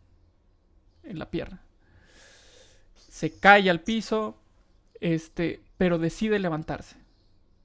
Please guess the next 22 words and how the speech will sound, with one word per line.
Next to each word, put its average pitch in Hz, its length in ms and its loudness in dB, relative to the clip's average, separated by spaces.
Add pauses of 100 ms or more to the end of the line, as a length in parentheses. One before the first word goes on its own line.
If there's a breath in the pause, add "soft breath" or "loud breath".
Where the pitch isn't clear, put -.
Decide 214 460 -4
levantarse 202 680 0 (1400 soft breath)
y 220 120 -2
caminar, 175 680 0 (380)
¿no? 180 420 -4 (100)
Rengueando. 180 800 -2 (840)
Eh, 190 100 -10
no 170 160 -4
podía 165 200 0
apoyar 151 340 0
bien 160 140 -2
la 156 80 -2
pierna, 190 220 -4
pero 165 260 2
él 185 240 2
decidió 185 500 0
terminar 170 420 -2
la 156 100 -2
carrera. - 380 -12 (840 soft breath)
Lo 165 140 0
interesante 160 720 2
fue, 165 400 0